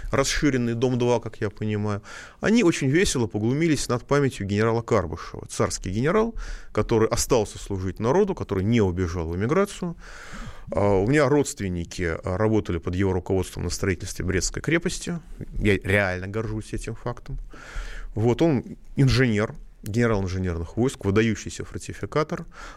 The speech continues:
В войну попал в плен и, э, за отказ сотрудничать с фашистами, за отказ быть власовцем, его на морозе, его сначала отправили на каторгу в шестьдесят с лишним лет,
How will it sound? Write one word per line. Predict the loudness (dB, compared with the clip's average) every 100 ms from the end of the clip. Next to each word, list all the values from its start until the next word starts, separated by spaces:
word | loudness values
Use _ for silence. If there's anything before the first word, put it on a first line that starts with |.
| -2
В | 2
войну | 4 6 4
попал | 2 0 2 0
в | 0 0
плен | 2 4 2 -2 -6
и, | -4 0 2 2
э, | 2 2 2 0
за | 2 2
отказ | 2 0 2 2 0
сотрудничать | -4 0 0 0 -6 -6
с |
фашистами, | -4 0 0 0 -2 0
за | 2
отказ | 0 0 -2
быть | -2 0
власовцем, | 2 2 -4 -6 -8 -8 -16 -14 -12 -2
его | 4 4
на | 4
морозе, | 4 4 4 2 0 0
его | -2
сначала | -2 0 0
отправили | 2 2 2 0
на | 0
каторгу | 0 0 -2 -4
в | -6
шестьдесят | -2 0
с | 0
лишним | -4 -4 -2
лет, | 0 0